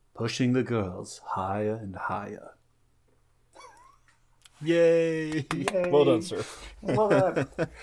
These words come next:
Speaker 1: Well, I want to say, too, when I was a little kid, I thought I, I thought I read, um, yeah, some kind of picture book that was also sort of, was telling the story of, like, the Big Dipper.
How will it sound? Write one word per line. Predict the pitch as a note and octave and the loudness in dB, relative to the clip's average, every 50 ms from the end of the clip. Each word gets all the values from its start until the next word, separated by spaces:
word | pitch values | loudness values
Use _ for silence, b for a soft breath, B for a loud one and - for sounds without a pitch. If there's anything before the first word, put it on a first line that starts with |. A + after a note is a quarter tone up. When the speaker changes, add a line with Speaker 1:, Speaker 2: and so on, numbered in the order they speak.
| B B B | B B B
Speaker 1:
Well, | - F#3+ G3+ - | 2 2 4 4
I | - F#3+ | 2 -2
want | F#3+ G#3+ B3+ C#4+ C4 | 0 2 2 4 4
to | C4 | 2
say, | G#3 - - G#3+ G3+ | 2 8 8 8 8
too, | G#3 - - G3+ F#3+ | 6 2 2 4 4
when | E3+ D#3 | 6 6
I | D#3 D#3+ | 6 6
was | D3+ C3+ | 6 4
a | B2+ | 4
little | B2 C3 C#3 C3+ B2+ | 4 4 4 4 2
kid, | - - C3+ B2+ A#2+ A2 | -2 0 2 2 2 2
I | A#2+ | 0
thought | B2 - F3 E3+ E3 | 0 2 4 6 6
I, | D#3+ D3+ C#3 | 6 6 4
I | C3+ | 4
thought | C3+ - G3 F#3 | 2 2 4 6
I | E3 C#3 | 6 6
read, | A#2+ A2 A2+ A2+ A2 A2 G#2+ G#2+ G#2 - _ _ | 6 4 4 4 4 4 2 0 -2 -10 _ _
um, | - A#2+ A2 G#2 G2 G2 G2+ G2+ - | -4 0 0 2 2 0 -2 -4 0
yeah, | - C#3 B2 | 2 2 2
some | A#2+ - B2+ | 4 0 -2
kind | B2 - C3+ B2 | 2 2 2 2
of | - | 4
picture | - C#3+ B2 - - B2+ | 2 0 0 2 -2 0
book | G#2 A2+ G#2+ G#2 - | 2 2 0 2 2
that | C3+ C3 | 2 2
was | C3+ C3 C#3 | 4 8 8
also | C#3 C#3 C#3 - C#3 | 8 8 8 4 0
sort | A#2+ - - C#3 B2 A#2 | 0 2 4 4 6 6
of, | A2 G#2+ G#2 - - _ _ _ _ _ _ _ _ _ _ _ _ _ _ _ - - | 4 2 2 -4 -12 _ _ _ _ _ _ _ _ _ _ _ _ _ _ _ -8 -4
was | C3 A2+ - | -4 -4 2
telling | - C3+ B2+ A#2 | 2 2 4 4
the | A2+ G#2 | 0 -2
story | - - A#2 A2 A2 G#2+ | 0 2 4 4 4 4
of, | G2+ | 4
like, | A2 G#2+ G#2+ | 2 0 0
the | - G#2+ | -2 -4
Big | - G#2+ G2+ - | -4 -4 -2 -2
Dipper. | A2+ G#2+ - G#2 G2+ G2 A#2 - | -4 -4 -2 -4 -6 -6 -8 -12